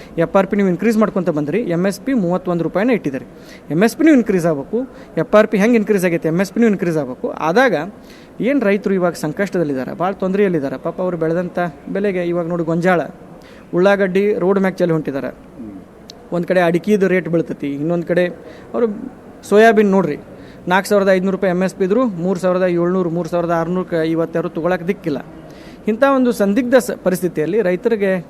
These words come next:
ನಾವೆಲ್ಲರೂ ಕೂಡ ಹೆಲ್ಪ್ ಮಾಡ್ಬೇಕಾಗತ್ತೆ. ಯಾಕಪ್ಪ ಅಂದ್ರೆ, ರೈತರ ಅನ್ನದಾತರು, ರೈತರು ಇಲ್ಲ ಅಂತಂದ್ರೆ ಇವತ್ತು ನಾವೆಲ್ಲರೂ ಜೀರೋ. ನಾನು ಒಬ್ಬ ರೈತನ ಮಗ, ರೈತರು ಎಲ್ಲ, ಸಿ ಎಂ ಅವರು ರೈತರ ಮಕ್ಕಳು, ಇರುವಂಥ ಎಲ್ಲ ಮಂತ್ರಿಮಂಡಲ ರೈತರ ಮಕ್ಕಳು.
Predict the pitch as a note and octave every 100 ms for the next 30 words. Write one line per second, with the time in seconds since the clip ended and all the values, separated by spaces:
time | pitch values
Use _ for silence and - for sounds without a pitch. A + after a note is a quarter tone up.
0 | - E3 D#3+ F#3+ D4 C4+ C4+ A3+ A3 G3+
1 | F#3 - - C#3 E3 - F#3 G#3 A#3+ B3+
2 | G#3+ A3 G#3 A3 G#3 F3+ - D#3 - F#3
3 | A#3+ B3+ B3 A#3+ A#3 A#3 C4 A3 G3+ F#3+
4 | F3+ G3 D#3+ D3+ C#3 - - - E3+ G3
5 | F#3 E3 D#3 D3+ C#3 C3 C#3+ D#3+ F3+ E3+
6 | D#3 D#3+ - - F#3 F#3+ G#3 G#3 A3+ G3
7 | E3+ D#3+ D3+ - C#3+ - - - - -
8 | E3+ G3+ G3 F3+ F#3 A3+ G#3 G3+ G#3 G3
9 | A3 F#3 F3+ F3+ D#3+ -